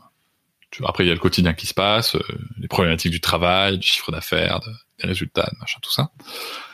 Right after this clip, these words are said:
Et, euh, et puis des projets passionnants aussi, hein, j'adorais mon travail, attention.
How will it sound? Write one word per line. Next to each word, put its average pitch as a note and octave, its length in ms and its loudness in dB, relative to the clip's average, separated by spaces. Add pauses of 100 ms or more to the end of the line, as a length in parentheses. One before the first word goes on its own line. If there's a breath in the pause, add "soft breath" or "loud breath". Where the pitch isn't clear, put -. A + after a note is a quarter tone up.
(960 loud breath)
Et, B2+ 200 8
euh, F#2+ 640 6
et F#2 60 0
puis G2+ 120 0
des F#2 60 2
projets G2+ 320 4
passionnants E3 340 4
aussi, A#2 220 2
hein, F#2+ 80 0
j'adorais G#2 320 2
mon A2+ 80 2
travail, F2 320 -2
attention. C#3+ 420 -2